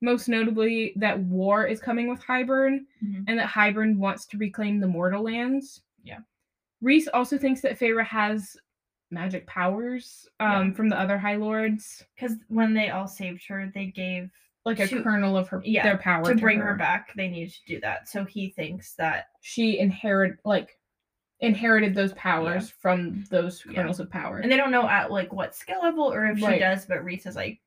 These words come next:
Speaker 2: "This could be possible."
Speaker 1: And he thinks that if she has them, she needs to learn how to use them and control them.
Speaker 2: Yeah, to keep her and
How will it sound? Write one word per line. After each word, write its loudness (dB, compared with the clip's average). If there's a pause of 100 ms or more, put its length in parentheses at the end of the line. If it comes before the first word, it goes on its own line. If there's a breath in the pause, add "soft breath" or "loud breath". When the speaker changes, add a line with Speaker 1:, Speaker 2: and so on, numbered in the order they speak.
Speaker 2:
"This -8
could -4
be 0
possible." -6 (120)
Speaker 1:
And 10
he 4
thinks 0
that 0
if -4
she -6
has 4
them, 0
she -2
needs -4
to -6
learn 0
how -2
to -4
use -2
them -4
and -8
control -10
them. -12 (240)
Speaker 2:
Yeah, -10 (100)
to -6
keep -6 (140)
her -2
and -8